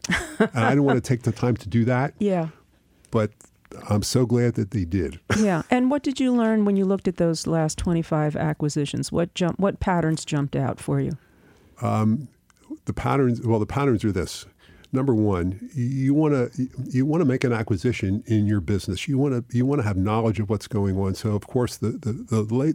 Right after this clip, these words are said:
Speaker 2: least risky thing is to make bolt-on acquisitions around the world in your business. The next one is to make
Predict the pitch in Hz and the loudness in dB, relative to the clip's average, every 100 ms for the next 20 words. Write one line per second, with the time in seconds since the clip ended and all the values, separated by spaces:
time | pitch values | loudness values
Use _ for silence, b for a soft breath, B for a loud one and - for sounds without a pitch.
0 | 135 160 165 - 127 - 113 101 117 107 | 2 2 0 0 0 0 -4 -2 0 0
1 | 104 101 - 110 110 - 120 117 113 107 | 0 -4 -2 -2 -2 0 -2 0 0 0
2 | 98 98 104 104 92 98 95 95 92 90 | 0 -2 0 -2 -2 -2 -2 -2 -2 -2
3 | 78 b b b b b 151 139 131 123 | -4 b b b b b 2 2 4 2
4 | - 82 - 113 123 131 - 120 107 - | 0 -6 -4 0 0 0 -2 -2 -2 -2
5 | 107 107 104 | -2 0 -2